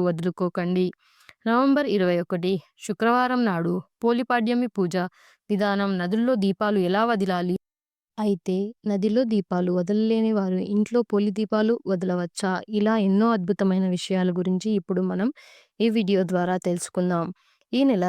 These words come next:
నవంబర్ ఇరవై ఒకటో తేదీన గురువారంతో కార్తీక మాసం ముగిసిపోతుంది. నవంబర్ ఇరవై రెండు శుక్రవారం నాడు పోలిపాడ్యమి ఏర్పడింది.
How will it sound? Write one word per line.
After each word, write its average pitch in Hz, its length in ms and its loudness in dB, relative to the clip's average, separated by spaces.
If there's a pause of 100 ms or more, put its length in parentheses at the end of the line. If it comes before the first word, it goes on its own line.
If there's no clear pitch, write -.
నవంబర్ 180 440 2
ఇరవై 185 240 0
ఒకటో 233 220 -2
తేదీన 170 440 0
గురువారంతో 185 760 0
కార్తీక 185 460 -2
మాసం 190 420 0
ముగిసిపోతుంది. 175 840 0 (520)
నవంబర్ 247 420 0
ఇరవై 185 260 0
రెండు 180 240 0
శుక్రవారం 226 720 0
నాడు 170 300 2
పోలిపాడ్యమి 220 760 0
ఏర్పడింది. 175 640 0